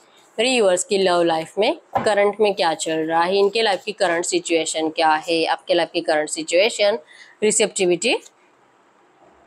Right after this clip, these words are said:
एग्जॉस्ट, एग्जॉशन, द ड्रीम,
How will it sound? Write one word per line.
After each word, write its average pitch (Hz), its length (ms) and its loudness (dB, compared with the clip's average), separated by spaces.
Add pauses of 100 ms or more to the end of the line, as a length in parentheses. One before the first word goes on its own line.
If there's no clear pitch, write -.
(580)
एग्जॉस्ट, 180 840 0
एग्जॉशन, 190 680 0 (2250)
द 180 80 0
ड्रीम, 180 440 0